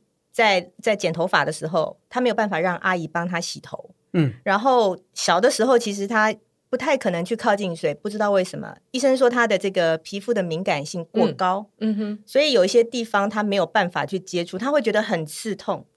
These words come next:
Speaker 3: 哦。
Speaker 1: 我们没有办法理解。
Speaker 3: 对。
Speaker 1: 他小的时候没有办法打赤脚踩沙滩，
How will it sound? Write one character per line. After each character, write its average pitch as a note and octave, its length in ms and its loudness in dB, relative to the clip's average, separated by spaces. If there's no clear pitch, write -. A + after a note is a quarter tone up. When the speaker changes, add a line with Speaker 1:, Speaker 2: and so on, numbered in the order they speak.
Speaker 3:
哦。 F#3+ 220 -12
Speaker 1:
我 G3 60 0
们 G#3 120 2
没 A3+ 100 4
有 A#3 100 4
办 G3+ 200 2
法 E3+ 160 0
理 D#3 180 -8
解。 - 340 -14
Speaker 3:
对。 E3 360 -6
Speaker 1:
他 C4+ 120 0
小 G3+ 180 4
的 F3 100 4
时 G3 100 0
候 G#3 80 4
没 F3+ 100 0
有 D#3+ 60 -2
办 F3+ 220 0
法 - 380 -6
打 C#3 120 0
赤 A3 200 -2
脚 D3+ 180 0
踩 D#3+ 220 -8
沙 D3 300 -4
滩， D3 300 -12